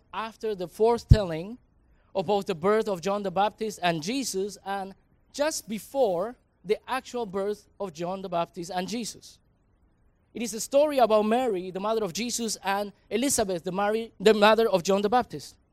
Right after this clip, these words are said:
A story of how they model for us the faithfulness of being part of God's plan and promises. But it is also a story about the Lord fulfilling the promises to Mary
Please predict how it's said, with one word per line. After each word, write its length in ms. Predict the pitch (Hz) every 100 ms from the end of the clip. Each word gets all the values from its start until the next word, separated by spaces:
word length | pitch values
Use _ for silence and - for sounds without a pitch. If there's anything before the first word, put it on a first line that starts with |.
| _ _ _ _ _
A 80 | -
story 640 | - 254 254 262 262 254 - _ _ -
of 140 | - 202
how 460 | - 233 240 240
they 260 | 185 226 254
model 460 | 220 240 233 190 160
for 200 | 190 165
us 460 | 160 196 - - _ _ _ _ -
the 100 | 185
faithfulness 920 | - 233 262 220 190 156 156 - - _ -
of 120 | 170
being 240 | 226 233
part 380 | - 214 214 220
of 180 | 190 151
God's 320 | 202 214 214
plan 380 | - 196 196 190
and 140 | 165 -
promises. 680 | 185 165 135 107 - - _ _ _ _ _ _ _ _ _ _ _ _ _
But 140 | 196 214
it 140 | 226
is 100 | 226
also 300 | 247 302 311
a 60 | 254
story 600 | - 247 196 170 208 202 _ -
about 340 | 208 214 220
the 60 | 190
Lord 380 | 208 254 208 165
fulfilling 580 | 202 185 - 254 254 254
the 80 |
promises 520 | 220 226 220 214 214 202
to 120 | 208
Mary 500 | 202 254 220 190